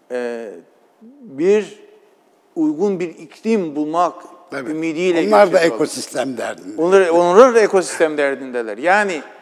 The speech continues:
Speaker 2: Evet.
Speaker 1: göç, yani insanlar niye göç eder? İnsanlar da işte,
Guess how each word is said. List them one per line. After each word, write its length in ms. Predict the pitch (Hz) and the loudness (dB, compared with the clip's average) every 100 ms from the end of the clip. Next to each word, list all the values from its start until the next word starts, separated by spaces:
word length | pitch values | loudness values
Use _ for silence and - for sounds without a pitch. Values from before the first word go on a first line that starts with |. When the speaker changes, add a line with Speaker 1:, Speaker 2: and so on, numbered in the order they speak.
| - | -14
Speaker 2:
Evet. 100 | 98 | -6
Speaker 1:
göç, 160 | 139 160 160 | -2 -4 -4
yani 340 | 151 170 170 151 - _ - | -4 -4 -4 -10 -18 _ -12
insanlar 640 | 180 165 208 226 262 240 | -10 -4 -2 2 2 2
niye 200 | 180 160 | 0 0
göç 240 | 156 151 | 0 -4
eder? 340 | 160 175 233 220 - - _ _ _ _ - | -4 -2 -2 -4 -18 -20 _ _ _ _ -12
İnsanlar 640 | 160 170 196 202 233 254 | -10 -6 -4 0 2 2
da 60 | 202 | 2
işte, 480 | 175 151 - 196 | 0 -2 -2 -2